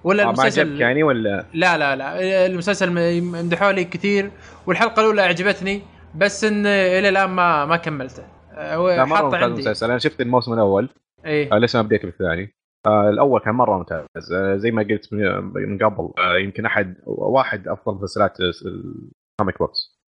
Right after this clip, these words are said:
Speaker 2: أو
Speaker 1: حلو.
Speaker 2: المقتبس من الكوميك بوكس.
Speaker 1: إيه،
Speaker 2: آه،
Speaker 1: بس
Speaker 2: مرة
Speaker 1: ك-، ك-
Speaker 2: الإقتباس حقه رهيب، والجو فيه، آه، مرة مميز عن المسلسلات الثانية. آه، والكاتب حقه هو نفسه اللي سوى فارغو. آه،
Speaker 1: إيه.
Speaker 2: الكتابة فيه مرة، مرة ممتازة.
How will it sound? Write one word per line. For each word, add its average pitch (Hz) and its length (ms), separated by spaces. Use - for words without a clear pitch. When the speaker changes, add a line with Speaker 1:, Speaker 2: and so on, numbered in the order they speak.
Speaker 2:
أو 104 120
Speaker 1:
حلو. 175 80
Speaker 2:
المقتبس 120 340
من 90 120
الكوميك 87 380
بوكس. - 180
Speaker 1:
إيه، 185 120
Speaker 2:
آه، 208 40
Speaker 1:
بس 190 120
Speaker 2:
مرة 135 60
Speaker 1:
ك-، - 40
ك- - 40
Speaker 2:
الإقتباس 170 380
حقه 117 220
رهيب، 104 440
والجو 95 840
فيه، 92 460
آه، 90 320
مرة 110 160
مميز 90 420
عن 87 40
المسلسلات 87 380
الثانية. 87 520
آه، 104 80
والكاتب 110 760
حقه 110 260
هو 104 140
نفسه 107 260
اللي 95 100
سوى 95 520
فارغو. 104 400
آه، 92 320
Speaker 1:
إيه. 156 400
Speaker 2:
الكتابة 107 420
فيه 113 120
مرة، 107 380
مرة 110 260
ممتازة. 82 420